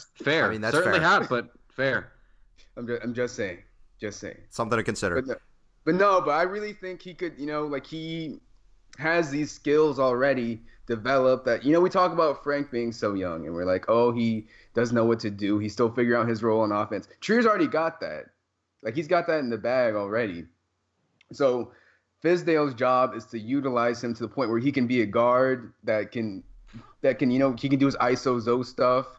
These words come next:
Speaker 1: He can drive. He can, but he needs to pass a little more,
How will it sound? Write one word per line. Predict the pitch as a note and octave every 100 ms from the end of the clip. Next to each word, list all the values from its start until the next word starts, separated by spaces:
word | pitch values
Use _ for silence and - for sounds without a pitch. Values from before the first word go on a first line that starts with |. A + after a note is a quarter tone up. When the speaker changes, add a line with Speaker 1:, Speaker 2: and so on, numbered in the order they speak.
| _ - - -
Speaker 1:
He | A#2
can | A#2+
drive. | A2 A2+ A#2+ B2+ B2+ C3 -
He | B2
can, | B2 A#2
but | G#2 B2
he | A#2+
needs | D3+ D#3+ -
to | C3+
pass | D3 D#3 F#3+
a | C3+
little | A#2 G#2
more, | G#2 G2+ G2+